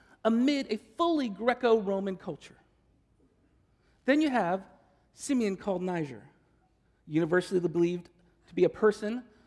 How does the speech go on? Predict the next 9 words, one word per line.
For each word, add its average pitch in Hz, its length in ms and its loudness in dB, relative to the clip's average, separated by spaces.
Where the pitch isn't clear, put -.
with 165 180 -8
much 175 240 0
darker 170 320 2
skin, 240 480 -4
most 170 340 2
assuming 214 500 -2
from 180 180 -10
African 175 440 -6
heritage. 185 640 -8